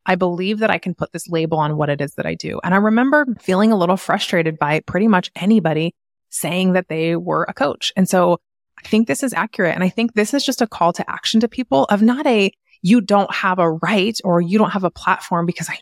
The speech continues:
do not want to say that at all, but almost a responsibility check, right? If you want to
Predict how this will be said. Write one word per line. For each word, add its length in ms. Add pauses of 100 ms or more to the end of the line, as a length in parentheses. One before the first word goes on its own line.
do 180
not 160
want 100
to 60
say 160
that 140
at 100
all, 340 (340)
but 140
almost 440
a 220
responsibility 840
check, 420 (240)
right? 220
If 180
you 380 (100)
want 360
to 280